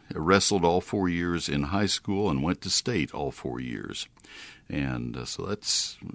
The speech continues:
only sixteen kids in the state do that in each weight classification. So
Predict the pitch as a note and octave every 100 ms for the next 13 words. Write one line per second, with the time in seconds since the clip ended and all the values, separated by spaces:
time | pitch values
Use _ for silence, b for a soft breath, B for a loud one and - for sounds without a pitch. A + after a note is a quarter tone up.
0 | - - - A2 A2+ - G2+ - A2 F#2+
1 | - G#2+ E2 D#2 C#2+ - G#2+ - G2 B2+
2 | C2 - C#2 - E2 D2+ C#2+ D2+ C2 -
3 | - - C2 - C#2 - C2+